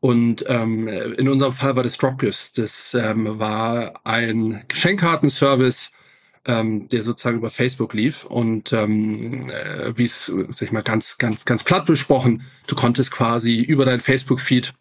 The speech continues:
wenn ein Freund von dir Geburtstag hatte, wurde es dir angezeigt und wir haben dann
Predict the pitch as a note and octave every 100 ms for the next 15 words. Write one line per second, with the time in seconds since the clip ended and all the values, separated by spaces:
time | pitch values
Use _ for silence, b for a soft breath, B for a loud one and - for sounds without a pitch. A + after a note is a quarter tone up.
0 | - A2+ A2+ A2 B2 B2 B2+ A#2 G#2+ D3+
1 | - B2 A#2 A2 A2+ - - A#2 B2 -
2 | G#2 A2 F#2+ G2+ G#2 A2 G#2+ G#2+